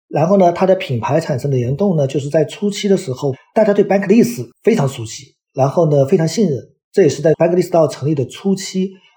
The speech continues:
为它汇聚了一大批高水平精英的贡献者。这个确实是靠 Backlist 给它吸引过来的。这波人呢，其实有共同的理念、共同的话题，所以呢，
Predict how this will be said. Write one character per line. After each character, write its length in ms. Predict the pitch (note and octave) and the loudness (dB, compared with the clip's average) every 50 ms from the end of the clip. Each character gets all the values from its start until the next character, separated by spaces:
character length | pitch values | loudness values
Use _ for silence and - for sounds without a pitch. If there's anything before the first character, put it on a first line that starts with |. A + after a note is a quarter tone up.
| _ _ - | _ _ 0
为 140 | F#3+ E3+ | 0 0
它 180 | D#3+ - - D3+ | 0 0 -4 -6
汇 320 | - - - A3+ G3+ D3 | -6 -4 -2 -2 -2 -2
聚 180 | B2+ - F#3 D#3+ | -2 -4 -6 -4
了 80 | C3 A#2+ | -4 -4
一 160 | A2+ A#2 C3 | -4 -6 -6
大 220 | C3 - - C#3 | -6 -6 -6 -6
批 480 | B2+ - - - - D3 C#3+ C#3+ D3 D3 - - _ _ _ - | -8 -10 -12 -14 -8 -6 -4 -4 -4 -6 -8 -16 _ _ _ -2
高 180 | F#3+ F#3+ G#3 | 0 0 0
水 240 | G#3 G3 - C3+ G#2 | 0 0 -2 -4 -4
平 300 | G2 - - - A#2+ C3 | -6 -10 -10 -8 -8 -8
精 260 | B2+ - F#3 F3+ F3+ | -6 -4 -2 -2 0
英 240 | F3+ F3+ F3+ F3+ F3+ | 0 -2 -2 -2 -2
的 320 | E3+ D#3 C3+ A#2+ A2 A2 - - | -2 -2 -2 -4 -6 -8 -6 -4
贡 100 | - D#3+ | -2 0
献 160 | C3+ D#3+ C#3+ | 0 0 -2
者。 240 | B2+ - - _ _ _ _ _ | -4 -6 -12 _ _ _ _ _
这 120 | - - F#3 | 0 0 2
个 40 | F3 | 2
确 160 | - - E3+ | 2 0 0
实 120 | C3 D3+ | 0 -2
是 100 | C#3 D3 | -6 -6
靠 140 | - - D#3+ | -4 -2 -2
Backlist 480 | C#3+ D3+ D3 D#3 D#3 E3 E3 - - - | 0 0 0 0 0 0 -2 -4 -6 -10
给 60 | A#2 | -12
它 40 | G#2+ | -10
吸 200 | G#2+ - - B2+ | -10 -10 -10 -10
引 80 | A2+ G2 | -12 -12
过 120 | - G2 | -14 -16
来 80 | F#2 - | -16 -18
的。 40 | - _ _ _ _ _ _ | -20 _ _ _ _ _ _
这 100 | - G#3+ | -2 -2
波 200 | G3+ G3 G3 G3+ | 2 4 4 4
人 120 | E3 C#3 C#3+ | 4 4 2
呢， 80 | D#3 | 0
其 140 | D3+ - D#3 | -2 -2 -6
实 240 | C#3+ - D#3+ E3 E3 - - - - - - | -4 -2 -4 -4 -4 -6 -16 -20 -12 -6 -4
有 100 | B2 A#2 | -4 -2
共 220 | - G3 F3 D#3 | 0 -2 -2 -2
同 280 | - - A#2+ A#2 B2+ C3 | -2 -6 -8 -8 -6 -4
的 640 | C#3 C3 B2 A#2+ A#2 A2+ A2 G#2+ G#2+ G#2+ G#2+ G#2 G#2 | -2 -2 0 0 -2 -2 -4 -6 -8 -8 -10 -10 -10
理 180 | A2 G#2 G2 G2+ | -10 -10 -10 -8
念、 360 | A2 C3+ C#3+ C#3 B2 A2 G#2+ - | -4 -2 -2 -2 -2 -4 -6 -6
共 120 | - C3+ - | -6 -6 -6
同 120 | A2+ A#2+ | -6 -6
的 80 | A#2+ A#2 | -8 -8
话 240 | - - D#3 C3 B2 | -6 -6 -6 -6 -8
题， 540 | - - - - G#2 G2 G2+ B2 - - _ _ _ _ _ | -10 -14 -20 -20 -18 -14 -14 -14 -14 -16 _ _ _ _ _
所 180 | _ - D3 D3 | _ 0 2 4
以 60 | C#3+ | 4
呢， 160 | C3 C3+ C3+ | 4 2 0